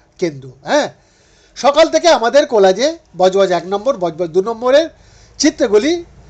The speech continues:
গতকালই আমরা তুলে ধরেছিলাম আমাদের দর্শকদের উদ্দেশ্যে। তবে গতকাল রাত্রে এক্সিট পোলের সাথে সাথে এই সব কেন্দ্রগুলি নিয়ে দু চার কথা আমাদের দর্শকদের দরবারে আজও জানাচ্ছি।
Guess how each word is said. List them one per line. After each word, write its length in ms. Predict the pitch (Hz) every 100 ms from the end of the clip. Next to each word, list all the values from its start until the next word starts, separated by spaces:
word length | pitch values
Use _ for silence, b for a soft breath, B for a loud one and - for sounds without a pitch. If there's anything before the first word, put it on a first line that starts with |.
| b b b b b - - - - -
গতকালই 540 | 208 254 311 294 349 330
আমরা 160 | 339 320
তুলে 160 | 269 233
ধরেছিলাম 400 | 220 214 220 233 226
আমাদের 300 | 190 208 214 214 - 190
দর্শকদের 400 | 208 208 180 180 170
উদ্দেশ্যে। 280 | 185 190 254
তবে 160 | 233 262 285 - - b b b b b - - -
গতকাল 380 | 214 294 311 320
রাত্রে 220 | 247 247 302 240
এক্সিট 300 | 190 269 330 285
পোলের 240 | 247 277 220
সাথে 180 | 220 226
সাথে 220 | 196 160 127 _ _ _ 208
এই 80 | 262
সব 120 | 277 -
কেন্দ্রগুলি 440 | 220 226 226 247 254
নিয়ে 120 | 208 240
দু 60 | 202 214
চার 120 | 202
কথা 160 | 202 196 202
আমাদের 220 | 180 196 175
দর্শকদের 420 | 170 160 147 151
দরবারে 280 | 165 170 208 185
আজও 160 | 165 165 147
জানাচ্ছি। 360 | 127 127 -